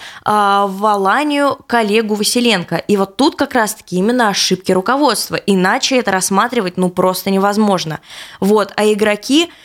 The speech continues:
а, я думаю, что с игроками у нас сейчас все в порядке. Я, как и несколько выпусков назад, как и месяц назад говорила, что все наши ребята, которые сейчас есть в обойме клуба,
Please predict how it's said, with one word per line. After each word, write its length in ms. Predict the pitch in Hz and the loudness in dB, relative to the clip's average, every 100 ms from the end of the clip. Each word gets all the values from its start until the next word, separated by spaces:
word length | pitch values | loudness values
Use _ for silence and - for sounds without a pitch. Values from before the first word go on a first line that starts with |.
| - - - | -20 -8 -2
а, 200 | 208 202 | 0 0
я 180 | 196 | 0
думаю, 380 | 208 254 311 254 | 0 2 2 2
что 360 | 226 - 220 202 | -2 0 0 2
с 140 | 202 | 0
игроками 520 | 208 202 190 226 262 | -2 -2 0 0 0
у 40 | 220 | 0
нас 180 | 202 190 | 0 -2
сейчас 260 | - 202 | -2 -2
все 160 | - 202 | -2 -4
в 80 | 196 | -2
порядке. 460 | 196 190 170 - | 0 0 -2 -4
Я, 160 | 170 190 | -2 0
как 240 | 220 214 | -2 -2
и 60 | 214 | 0
несколько 560 | 214 277 - 277 277 | 2 2 0 0 2
выпусков 460 | 254 262 240 - 220 | 0 0 -2 -4 -2
назад, 340 | 220 208 202 175 | 0 0 -2 -4
как 180 | 185 | -2
и 60 | 180 | 0
месяц 520 | 165 190 269 269 247 | 2 4 2 0 0
назад 360 | 233 208 208 190 | -2 0 -2 -2
говорила, 460 | 190 196 214 196 | 0 0 2 0
что 340 | 180 - 190 180 - - - - - | -2 0 0 0 -8 -20 -20 -20 -10
все 300 | - - 262 | -2 0 2
наши 280 | 240 220 - | 2 0 0
ребята, 380 | 214 208 220 208 | 0 2 0 -2
которые 300 | 190 180 190 | -4 -2 -2
сейчас 320 | 185 196 180 | -2 -2 -2
есть 360 | 202 220 208 - | 0 0 0 -4
в 160 | 180 190 | -2 0
обойме 480 | 202 214 226 208 196 | 2 2 2 0 -4
клуба, 580 | 202 247 320 233 147 | 0 0 2 0 -2